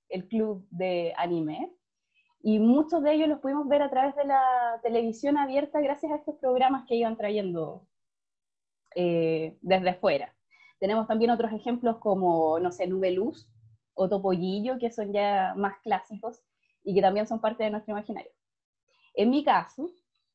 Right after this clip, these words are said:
las producciones televisivas que vi de niña me impactaron directamente en la forma en la que vi y veo el mundo. Puedo reconocer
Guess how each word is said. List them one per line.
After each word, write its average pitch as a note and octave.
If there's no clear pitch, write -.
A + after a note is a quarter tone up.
las G#3+
producciones A3+
televisivas B3
que A#3
vi A#3
de B3
niña C#4+
me G#3+
impactaron A#3
directamente D#4+
en E4+
la D4
forma D4+
en D#4
la C4+
que G3
vi C4
y A3
veo C4+
el C4+
mundo. F#3+
Puedo C4+
reconocer B3